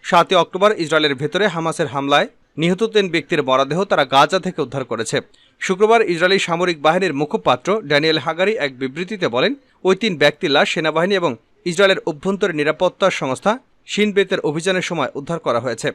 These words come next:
ইসরায়েলের প্রধানমন্ত্রী নেতানিয়াহু এই অভিযানের প্রশংসা করেন। তিনি বলেন, জীবিত হোক অথবা মৃত হোক, গাজা থেকে সকল জিম্মিদের মুক্ত করা হবে। গত সপ্তাহে হামাসের সশস্ত্র শাখা আল কাসাম ব্রিগেড এক ভিডিও প্রকাশ করে জানায়, ব্রিটিশ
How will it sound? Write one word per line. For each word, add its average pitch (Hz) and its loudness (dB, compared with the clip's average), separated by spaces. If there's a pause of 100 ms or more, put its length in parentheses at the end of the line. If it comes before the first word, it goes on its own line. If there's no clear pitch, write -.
(280)
ইসরায়েলের 196 0
প্রধানমন্ত্রী 185 -4
নেতানিয়াহু 175 -2 (380)
এই 165 0
অভিযানের 165 -2
প্রশংসা 180 -6
করেন। 117 -2 (160)
তিনি 151 -4
বলেন, 156 0 (320)
জীবিত 180 -4
হোক 220 -2 (100)
অথবা 156 -2
মৃত 135 -6
হোক, 190 0
গাজা 143 2
থেকে 185 -6
সকল 175 -6
জিম্মিদের 151 -4 (300)
মুক্ত 151 -6
করা 156 2
হবে। 120 -2 (340)
গত 156 2
সপ্তাহে 208 -2
হামাসের 175 -6
সশস্ত্র 196 -6
শাখা 165 -2 (340)
আল 156 4
কাসাম 165 2
ব্রিগেড 160 -2
এক 147 -2
ভিডিও 160 -2
প্রকাশ 165 -2
করে 123 -2
জানায়, 147 0 (280)
ব্রিটিশ 190 0